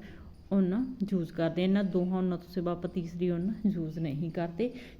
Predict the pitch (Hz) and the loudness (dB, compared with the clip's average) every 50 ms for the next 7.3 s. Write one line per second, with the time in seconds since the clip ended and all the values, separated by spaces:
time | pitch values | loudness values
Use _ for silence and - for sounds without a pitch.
0 | - 185 190 196 190 220 226 220 220 233 220 220 208 202 202 202 190 185 185 185 | 4 6 8 8 8 6 4 4 4 2 4 4 6 6 6 6 6 6 4 4
1 | 185 185 185 185 - 185 180 170 - 180 180 180 180 185 180 180 180 170 - - | 4 2 2 2 2 2 2 2 2 2 4 4 4 4 4 2 2 0 0 2
2 | 196 190 185 190 190 - - - - - - - - - - 196 190 190 202 196 | 4 4 4 4 2 -2 -8 -12 -12 -12 -12 -14 -12 -4 -2 0 2 6 6 6
3 | 190 185 180 165 185 180 170 180 175 175 175 170 170 170 180 190 - - - - | 6 6 4 4 2 2 2 2 2 2 0 0 -2 -4 -6 -6 -8 -10 -16 -16
4 | - - - - - - - - - - - - 220 226 220 208 196 202 - 208 | -16 -16 -16 -16 -16 -18 -18 -18 -14 0 6 8 8 10 10 8 6 6 4 4
5 | 208 196 170 165 156 - - 170 175 185 190 190 196 196 - - 196 190 196 196 | 4 6 6 4 2 0 -2 0 2 4 4 6 6 4 4 2 2 4 4 4
6 | 196 196 - 196 190 - 185 175 170 165 175 170 175 175 175 170 170 156 165 175 | 4 4 2 0 0 2 2 2 2 0 0 2 2 2 2 0 0 0 0 0
7 | 170 165 165 196 226 | 0 2 0 0 -2